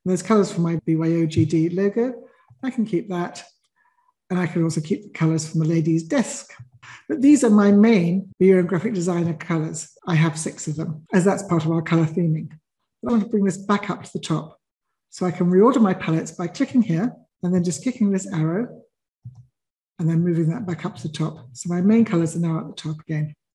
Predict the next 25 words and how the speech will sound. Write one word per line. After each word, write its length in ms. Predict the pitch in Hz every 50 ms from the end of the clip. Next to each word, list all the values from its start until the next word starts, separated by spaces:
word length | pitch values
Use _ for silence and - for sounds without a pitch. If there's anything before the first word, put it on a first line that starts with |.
| _ _ - - -
You 60 | 208
can 240 | 202 - 262 311 320
still 440 | 294 - - - 247 226 208 - -
add 200 | 185 185 185 170
brand 260 | 190 196 190 190 185
colors 460 | - - 196 170 165 165 160 - - - _ _ - - -
in 80 | 175 185
a 40 | 190
free 260 | - - 226 220 208
account, 460 | 170 110 123 165 170 165 214 - - - _ _ _ _ _ _
but 80 | - 196
unfortunately 460 | 185 - 247 220 - - 240 240 208
you 80 | 202
cannot 380 | - - 240 254 247 240 - -
add 320 | 202 175 185 - - -
logos 480 | 180 190 196 185 - 202 185 185 180 185 - - - _ _ _ _
or 240 | - 226 226 220 220
brand 320 | 220 180 175 175 170 156
fonts 420 | - 165 160 160 - - - - - _ _ _ _ _ _ -
unless 340 | 175 165 180 190 180 - -
you've 100 | 175 160
got 100 | 175 160
a 20 |
pro 260 | 156 - - 165 160
account. 460 | 160 156 - - 156 160 165 240 -